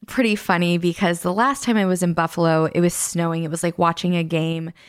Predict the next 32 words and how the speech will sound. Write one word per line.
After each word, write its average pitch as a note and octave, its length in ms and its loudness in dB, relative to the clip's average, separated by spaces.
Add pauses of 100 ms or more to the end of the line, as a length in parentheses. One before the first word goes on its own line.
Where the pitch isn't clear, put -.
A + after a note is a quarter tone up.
(280)
through F3+ 400 2
a D#3+ 100 -2
snow E3+ 420 2
globe. D#3 600 2
And F#3 200 2
so E3+ 680 0 (120)
I F#3 220 0
had E3+ 560 -2
a G3 80 -2
beanie B3+ 800 2
and F3 500 0
a E3+ 60 -4
big G#3+ 300 -2
jacket, F3 600 0 (460)
and F#3 300 0 (120)
all G#3 200 4
the A#3+ 120 0
locals F3+ 440 0
were F3 80 2
making E3 340 -4
fun D#3 200 -2
of F3+ 100 2
me E3+ 180 2
<laughs> C#4+ 260 0
because D4+ 500 0 (400)
it A#3+ 160 2
was A#3+ 340 -2
pretty G#3+ 240 0
much F#3 200 -2
summer E3+ 360 0
to A3 140 -2
them. A3 320 0